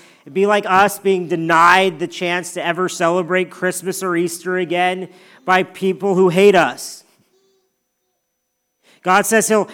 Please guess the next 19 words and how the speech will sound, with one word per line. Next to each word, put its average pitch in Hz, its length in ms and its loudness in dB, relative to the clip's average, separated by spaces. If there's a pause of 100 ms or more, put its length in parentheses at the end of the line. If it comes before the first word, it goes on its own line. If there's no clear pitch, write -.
he'll 196 140 -4
take 214 300 0
away 220 200 2
the 208 140 0
disgrace 220 720 -4
they 202 220 -2
feel 139 480 -6 (1300)
as 165 220 -8
reproached 226 720 0
foreigners 190 640 -2
in 147 60 -8
a 139 80 -8
faraway 175 580 -4
land. 120 540 -10 (1800)
And 156 100 -10
then 254 120 2
he 285 80 0
promises 190 500 0
again 196 600 2